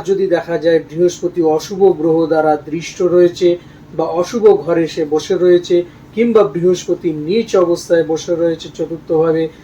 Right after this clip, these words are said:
তাহলে পরে তাকে কিন্তু নানা ঝঞ্ঝাট, ঝামেলা এবং দুঃখের মধ্যে দিয়েই জীবন অতিবাহিত করতে হবে। সাধারণত দু হাজার বছর প্রেতজনিতে বসবাস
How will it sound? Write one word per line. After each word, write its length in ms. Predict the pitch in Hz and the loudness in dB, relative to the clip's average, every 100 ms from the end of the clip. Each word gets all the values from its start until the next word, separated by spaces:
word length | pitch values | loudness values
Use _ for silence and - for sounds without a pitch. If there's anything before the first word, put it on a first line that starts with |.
| - - | -14 -4
তাহলে 280 | 170 180 180 | 0 2 2
পরে 220 | 180 165 | 2 0
তাকে 300 | 165 156 175 156 | 0 -2 -4 -6
কিন্তু 260 | 170 160 160 151 | -8 -6 -8 -4
নানা 280 | 156 160 160 160 147 | -4 -4 -6 -8 -10
ঝঞ্ঝাট, 560 | 147 156 151 156 156 147 - | -12 -10 -4 0 0 -2 -10
ঝামেলা 440 | 139 151 151 156 156 | -12 -6 -2 2 0
এবং 160 | 151 151 147 | -2 -6 -10
দুঃখের 400 | 151 175 - 190 170 | -12 -16 -4 -4 -2
মধ্যে 260 | 160 143 151 143 | -6 -8 -10 -6
দিয়েই 240 | 156 196 240 - - - 170 147 | -4 -4 -8 -18 -20 -18 -14 -10
জীবন 280 | 165 175 185 156 | 0 2 2 0
অতিবাহিত 480 | 160 156 156 151 180 196 | 0 2 2 2 0 -2
করতে 340 | 156 147 - 202 - - | -4 -4 -2 -4 -4 -6
হবে। 220 | 151 143 - - - - | -6 -6 -10 -20 -18 -6
সাধারণত 580 | 170 185 208 202 208 208 143 | 0 2 4 4 2 2 -2
দু 120 | 160 220 | -4 -4
হাজার 360 | 175 185 180 185 | 0 2 4 2
বছর 340 | 165 170 - 180 175 | 2 0 0 -2 -2
প্রেতজনিতে 720 | - 170 175 156 165 165 147 185 - - - - - | -2 -2 -2 -6 -8 -6 0 2 2 -4 -20 -14 -4
বসবাস 480 | 156 165 165 160 | -4 0 0 0